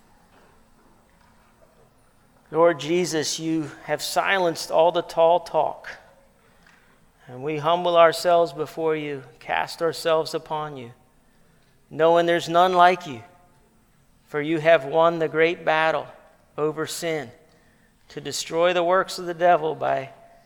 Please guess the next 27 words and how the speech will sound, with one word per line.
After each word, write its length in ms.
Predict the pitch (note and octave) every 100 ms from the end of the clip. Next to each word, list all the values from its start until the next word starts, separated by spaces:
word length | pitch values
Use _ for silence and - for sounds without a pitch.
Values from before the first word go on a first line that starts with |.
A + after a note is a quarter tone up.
| _ -
paying 380 | D#3 E3+ F3+
for 160 | E3 F3+
our 260 | F3 E3+ E3+
sins 400 | - F3 F3 D#3
on 140 | D#3+
a 40 |
cross 480 | D#3 D#3+ D3+ D3 C3+
so 220 | - D#3
that 160 | C#3+ C#3+
the 160 | D3 D3+
enemy 300 | D#3+ D#3 D#3
would 160 | D3
have 240 | C#3 D3 C#3
no 200 | D3 D#3+
weapons 760 | E3 D#3 D3+ C3 B2 - - - _ _ _ _ _ _
to 120 | C#3+
shoot 320 | - - D#3
at 100 | D3
us. 480 | B2+ A2+ - - - - _ _ _ _ _ _
You 140 | D#3+ D#3
have 180 | D#3+
silenced 680 | - - E3 F3 F3+ F3 -
the 80 | F#3+
accuser 640 | E3 - F#3 E3 D#3 C#3+ C#3 E3
of 160 | C3+
the 80 | C#3+
brothers. 720 | D3+ D#3 D3 B2 A2+ - -